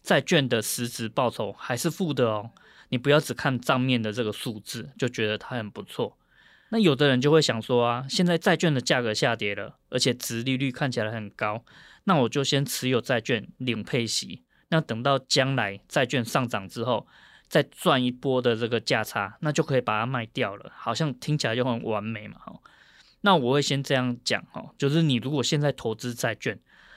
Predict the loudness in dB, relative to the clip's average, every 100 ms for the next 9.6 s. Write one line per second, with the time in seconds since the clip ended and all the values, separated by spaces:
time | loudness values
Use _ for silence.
0 | _ 4 4 2 -2 -2 2 0 2 2
1 | 4 2 -2 -2 -2 0 -2 0 -2 0
2 | 2 2 0 -4 -4 -4 0 2 2 0
3 | -2 -6 -6 -6 -10 -16 _ 0 0 2
4 | 0 0 0 0 -2 0 -2 -2 -4 -6
5 | -4 -2 0 -2 -4 -4 -4 -6 -8 -10
6 | _ _ -20 -20 -20 _ 0 4 4 4
7 | 2 2 -2 -2 -12 -4 2 2 2 2
8 | 0 0 -2 -2 0 -2 -4 -4 -4 -2
9 | -4 -4 -6 -4 -4 -6